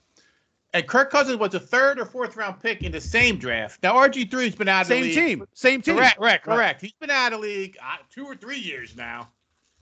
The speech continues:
Speaker 2: R G three
Speaker 1: Maybe just
Speaker 2: might have
Speaker 1: two.
Speaker 2: played, he played legit three years or something like
Speaker 1: Right.
Speaker 2: that. He's been, he might have been around a backup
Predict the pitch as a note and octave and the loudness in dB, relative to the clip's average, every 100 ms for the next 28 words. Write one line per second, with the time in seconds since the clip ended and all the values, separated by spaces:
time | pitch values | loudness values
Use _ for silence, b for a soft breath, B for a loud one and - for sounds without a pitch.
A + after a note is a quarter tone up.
0 | _ _ _ _ D4 A3+ A3+ F#3 D#4 A#3+ | _ _ _ _ 0 0 0 -4 -4 -2
1 | G#3 F3 F#3 D#3+ _ _ F3 - C4 C#4 | -4 -4 -4 -6 _ _ -14 -2 0 0
2 | F#3+ G3 A#2 G#3 G#3 - F3+ F3 F3 F#3+ | -2 -4 2 2 2 -2 -2 0 2 2
3 | D3+ C3+ D#3 C#3+ E3+ - D3 C3 D#3+ F#3 | 2 -4 -10 -8 -6 -4 -4 0 2 0
4 | D#3+ A3+ G#3 A3 G#3 E3+ F#3+ D3 F3+ D3+ | 2 2 2 2 2 2 -2 0 -2 0
5 | F3 F3 F3 D#3+ | 0 0 0 -4